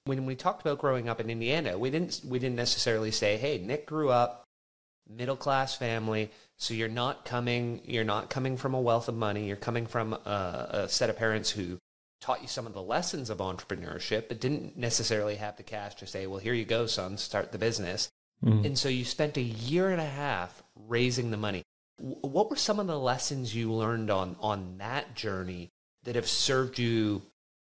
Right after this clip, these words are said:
Speaker 1: throughout the rest of your entrepreneurial journey, Nick?
Speaker 2: Looking back, I didn't get enough advice from people who had done that before.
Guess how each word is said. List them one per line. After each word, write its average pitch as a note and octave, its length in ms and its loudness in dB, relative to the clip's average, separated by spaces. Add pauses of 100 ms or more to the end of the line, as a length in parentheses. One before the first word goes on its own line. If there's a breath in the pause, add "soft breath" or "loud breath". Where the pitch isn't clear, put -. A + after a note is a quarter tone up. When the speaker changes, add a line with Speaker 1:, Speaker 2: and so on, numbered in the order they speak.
(500)
Speaker 1:
throughout B2 500 0
the G2+ 80 -8
rest F#2+ 260 0
of G#2 100 -4
your F#2+ 140 2
entrepreneurial F2 720 2
journey, D#2 320 -2
Nick? - 220 -20 (840)
Speaker 2:
Looking F3+ 300 2
back, D#3+ 260 4
I C3+ 60 4
didn't D3 560 2
get C3 260 6
enough B2+ 300 4
advice A2 460 2
from G#2 160 -2
people G#2 300 2
who G#2+ 120 4
had F#2+ 160 6
done G2 300 4
that F#2 200 2
before. - 460 0